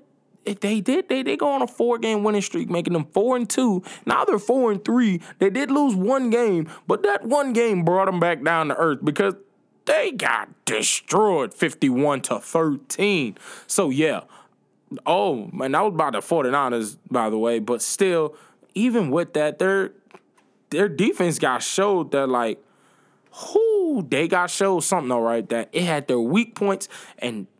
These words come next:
they just couldn't hang with some of the big boys, I don't know. But they, they are going against the Titans. But the Titans, though, the Titans without Marcus Mariota have been doing good. Like, not,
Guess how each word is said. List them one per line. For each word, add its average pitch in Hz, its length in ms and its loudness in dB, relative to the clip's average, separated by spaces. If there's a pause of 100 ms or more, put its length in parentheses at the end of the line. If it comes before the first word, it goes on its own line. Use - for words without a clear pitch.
(180)
they 147 160 -6
just 139 260 -6
couldn't 101 260 -8
hang 160 400 -2
with 135 100 0
some 120 200 -4
of 107 40 -4
the 101 60 -6
big 143 300 -2
boys, 120 280 -2
I 104 80 -4
don't 104 140 -4
know. 101 240 -4 (420)
But 156 260 -2
they, 123 100 -6 (160)
they 151 160 -4
are 202 160 2
going 185 200 0
against 170 220 -2
the 165 60 -8
Titans. 180 360 0
But - 140 -8
the 170 80 -8
Titans, 247 720 -2
though, 143 140 -2
the 165 100 -2
Titans 247 400 -2
without 196 320 0
Marcus 254 340 -2
Mariota 180 640 2 (200)
have 220 220 0
been 180 260 0
doing 156 540 2
good. 160 600 0
Like, 131 380 -2 (180)
not, 196 420 -2